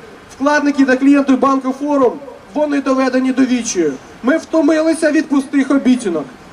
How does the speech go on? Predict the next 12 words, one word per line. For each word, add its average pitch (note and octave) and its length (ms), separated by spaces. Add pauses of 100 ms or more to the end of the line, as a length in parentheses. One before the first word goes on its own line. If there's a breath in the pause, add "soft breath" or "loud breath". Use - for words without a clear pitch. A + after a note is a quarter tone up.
Ми C4+ 180
втомилися E4+ 680
від D4+ 180
бездіяльності D4 800
влади C#4+ 540 (220)
і C4 100
фактично C#4+ 440
нехтування C#4 640
проблем C4 480 (240)
сто D4 240
тридцять C4+ 420
тисяч C4 420